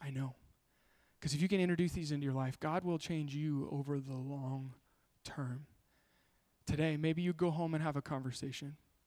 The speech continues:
The biggest moment that will happen for you from this message maybe isn't right now. Maybe the conversation that you have later. And I would say this. Ultimately, I hope that you hear my heart behind this.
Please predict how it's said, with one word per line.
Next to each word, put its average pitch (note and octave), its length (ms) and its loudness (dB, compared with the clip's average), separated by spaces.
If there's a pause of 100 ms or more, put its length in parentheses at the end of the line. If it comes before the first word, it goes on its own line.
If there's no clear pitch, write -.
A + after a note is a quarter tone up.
(520)
The D3+ 60 0
biggest F#3+ 320 10
moment F#3+ 380 8
that D3 100 4
will D#3+ 60 4
happen F3 360 2
for E3+ 140 2
you E3 140 4
from D#3 200 0
this D3+ 200 0
message D3+ 280 -2
maybe F3+ 400 2
isn't E3+ 460 0 (240)
right C3+ 140 -6
now. D3 420 0 (920)
Maybe E3+ 320 6
the D3+ 140 4
conversation C#3 720 0
that C3+ 100 -4
you C3+ 160 -2
have B2+ 400 -4 (100)
later. C3+ 360 -4 (800)
And C#3 100 -2
I - 20 2
would D#3 120 4
say F3+ 120 4
this. C3 360 -2 (340)
Ultimately, A3+ 560 8
I F#3 60 10
hope F#3 240 8
that G3 80 0
you F#3 120 0
hear F3 160 4
my E3 100 0
heart D3 240 -2
behind C3 300 -4
this. C3+ 340 -8